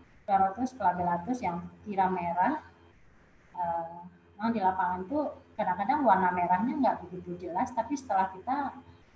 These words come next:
lakukan budidaya di lab, itu warna merahnya lebih jelas kelihatan.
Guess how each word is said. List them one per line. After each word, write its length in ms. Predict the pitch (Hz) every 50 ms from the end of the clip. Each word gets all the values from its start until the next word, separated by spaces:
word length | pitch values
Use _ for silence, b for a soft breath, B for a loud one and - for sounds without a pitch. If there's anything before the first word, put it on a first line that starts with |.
| -
lakukan 400 | 202 185 - 262 262 - 311 277
budidaya 640 | 233 208 185 190 185 175 175 175 175 175 175 175 170 170 170
di 400 | 170 160 160 165 160 160 160 156 - - - - -
lab, 540 | 196 247 294 277 220 208 214 214 214 196 185
itu 160 | - 262 269
warna 320 | 240 214 196 196 196 208
merahnya 640 | 190 180 175 170 196 180 180 202 220 240 240 226 214 - - 196
lebih 240 | 185 170 175 185 165
jelas 400 | - 175 170 165 - 185 - -
kelihatan. 480 | - 165 165 160 156 156 - 156 156